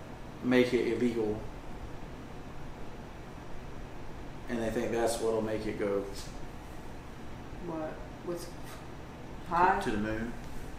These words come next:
Speaker 2: That they'll start trying to control it?
Speaker 1: Yeah, basically they'll tax it, they'll consider it like it's a regular asset. Like gold and silver and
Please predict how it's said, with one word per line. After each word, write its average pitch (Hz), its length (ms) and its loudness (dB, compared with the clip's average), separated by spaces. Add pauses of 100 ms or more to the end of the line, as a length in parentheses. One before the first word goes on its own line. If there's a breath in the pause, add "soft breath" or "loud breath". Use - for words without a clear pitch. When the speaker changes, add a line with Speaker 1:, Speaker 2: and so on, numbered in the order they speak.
(180)
Speaker 2:
That 165 260 12
they'll 175 240 10
start 175 320 8
trying 175 220 4
to 175 60 0
control 180 460 4
it? 254 140 4 (1000)
Speaker 1:
Yeah, 156 200 12
basically 123 440 10
they'll 120 120 6
tax 123 380 10
it, 120 160 6
they'll 120 420 6 (180)
consider 123 460 6
it 117 140 2
like 113 200 4
it's 113 140 2
a 117 60 4
regular 110 340 4
asset. - 440 4 (1040)
Like 113 180 2
gold 113 220 6
and 95 100 0
silver 107 600 6
and - 140 -2